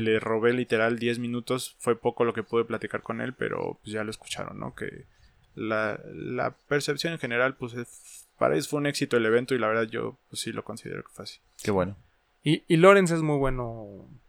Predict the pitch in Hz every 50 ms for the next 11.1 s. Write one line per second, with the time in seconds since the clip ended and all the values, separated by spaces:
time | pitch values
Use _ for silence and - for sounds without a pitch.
0 | _ _ _ _ _ - - - 127 120 123 123 - 120 110 113 - - - -
1 | 135 131 135 139 151 160 160 165 151 156 147 - 151 147 147 143 - 131 - 123
2 | - 131 135 - 143 127 113 113 104 104 110 110 107 117 113 120 113 - 127 117
3 | 110 - 123 113 - - - - 123 117 110 - 110 107 107 107 107 117 117 127
4 | 143 147 147 - - 113 - 120 113 - - 107 - - 110 110 110 110 107 -
5 | - 104 110 110 110 107 - - 101 98 101 104 107 104 - 110 104 104 107 107
6 | 101 - - 110 107 - 107 104 104 104 - - - - 110 113 120 127 139 147
7 | 147 147 147 - - - 156 151 165 151 170 165 175 156 143 - 120 117 117 110
8 | 104 - - 120 143 139 _ _ _ _ _ _ _ - - - 127 127 - _
9 | - 151 147 - _ _ _ _ _ _ - 143 135 139 151 143 139 - _ _
10 | _ _ _ _ _ - - - 160 139 - - 160 151 160 160 175 202 208 -
11 | - -